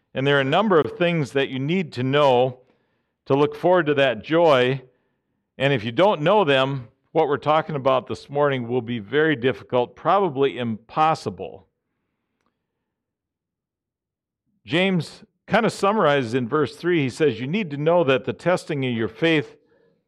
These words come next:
produces endurance." That's part of what you need to know. God has a purpose here, and it's to make you stronger. It's produce staying power, and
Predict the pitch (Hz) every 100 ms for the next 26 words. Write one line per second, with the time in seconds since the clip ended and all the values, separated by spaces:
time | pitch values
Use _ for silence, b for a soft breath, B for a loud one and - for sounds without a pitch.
0 | - 147 170 156 143 120 131 113 107 160
1 | 160 120 143 - - - _ _ _ -
2 | 139 - - _ - 180 196 156 147 139
3 | 139 131 147 113 113 117 120 113 123 135
4 | b b b b b _ _ _ _ _
5 | _ _ _ _ _ - 143 165 185 139
6 | 160 139 123 - 214 226 180 - - 123
7 | 110 110 135 - _ _ - 127 139 117
8 | - 127 147 190 214 180 - - 151 131
9 | 123 123 135 143 127 - _ 139 120 143
10 | 185 - - - - 165 156 135 - 123
11 | 117 117 123 151 - _ _ _ _ _
12 | _ _ - 135 135 131